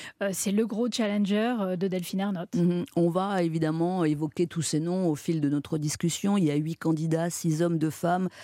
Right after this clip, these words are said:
Speaker 2: euh, des ex du service public ou du privé, un syndicaliste, un journaliste sportif, euh, ex-footballeur professionnel, un Belge, on l'a cité, un politique, euh, candidature, euh, variée quand même.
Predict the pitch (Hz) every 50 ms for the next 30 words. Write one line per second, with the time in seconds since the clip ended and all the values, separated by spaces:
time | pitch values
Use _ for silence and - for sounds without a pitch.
0 | - - - - - - - - 156 151 151 151 151 165 156 151 165 170 160 151
1 | 151 156 - - 156 147 151 - - 165 156 147 151 165 165 - 165 151 147 151
2 | - - - 170 160 156 175 180 175 170 165 - 160 156 156 151 - 170 165 160
3 | 165 180 175 - - 170 156 - 165 151 151 156 151 - - 160 151 - - -
4 | - 170 165 - - 156 151 - - 180 - - - - 190 170 151 147 156 160
5 | 151 - - 143 135 147 - - 185 185 185 190 196 208 208 - - 180 175 170
6 | 180 196 226 240 226 - - - - - 139 143 - - 151 135 - 185 202 214
7 | - - - - - - - - - 214 220 - 214 208 190 160 - - 202 226
8 | 247 226 - - 175 170 165 160 160 156 - 165 165 165 170 160 156 151 - -
9 | - - 160 160 160 156 147 139 143 139 139 135 135 135 135 151 156 139 127 143
10 | 139 170 - 415 392 - 175 156 156 165 190 285 359 294 175